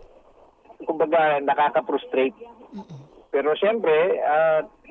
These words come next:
Speaker 1: talagang itutulak namin na dapat
Speaker 2: Mm-mm.
Speaker 1: magtuloy-tuloy ang trial, dapat ilabas ang ebidensya, dapat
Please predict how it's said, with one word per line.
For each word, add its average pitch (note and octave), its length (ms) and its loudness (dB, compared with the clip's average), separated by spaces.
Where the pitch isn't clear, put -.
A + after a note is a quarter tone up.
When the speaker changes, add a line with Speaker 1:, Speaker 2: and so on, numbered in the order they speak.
Speaker 1:
talagang F3 400 2
itutulak D3 560 0
namin C#3 320 -2
na C#3+ 80 -2
dapat C#3+ 320 0
Speaker 2:
Mm-mm. C3+ 160 -4
Speaker 1:
magtuloy-tuloy B2+ 640 -2
ang A2+ 80 -6
trial, C#3 400 2
dapat A2+ 320 -2
ilabas A2 400 -4
ang A#2+ 80 -6
ebidensya, C#3+ 640 0
dapat G#2+ 320 -2